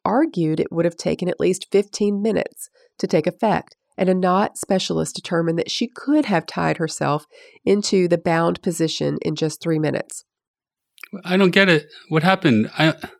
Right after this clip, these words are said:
Speaker 2: I thought this whole time we were assuming that maybe she was making this all up, but
Speaker 1: I know.
Speaker 2: how could she have punched her face in?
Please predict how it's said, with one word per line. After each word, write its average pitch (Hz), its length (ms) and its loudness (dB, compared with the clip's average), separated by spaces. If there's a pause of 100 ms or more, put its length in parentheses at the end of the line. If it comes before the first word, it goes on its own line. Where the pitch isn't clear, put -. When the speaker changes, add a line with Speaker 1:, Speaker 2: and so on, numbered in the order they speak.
(420)
Speaker 2:
I 151 80 4
thought 180 140 2
this 165 160 0
whole 170 100 4
time 156 220 4
we 143 280 4 (100)
were 127 260 4
assuming 135 400 2
that 123 120 2
maybe 127 260 2
she - 140 0
was 113 120 0
making 120 480 2
this 113 160 -2
all 120 180 2
up, 113 260 2
but 120 320 -2 (220)
Speaker 1:
I 196 120 2
know. 180 200 2
Speaker 2:
how 147 100 2
could 156 140 -2
she 156 160 2
have 135 140 2
punched 147 240 2
her 135 80 2
face 131 340 0
in? 98 260 -2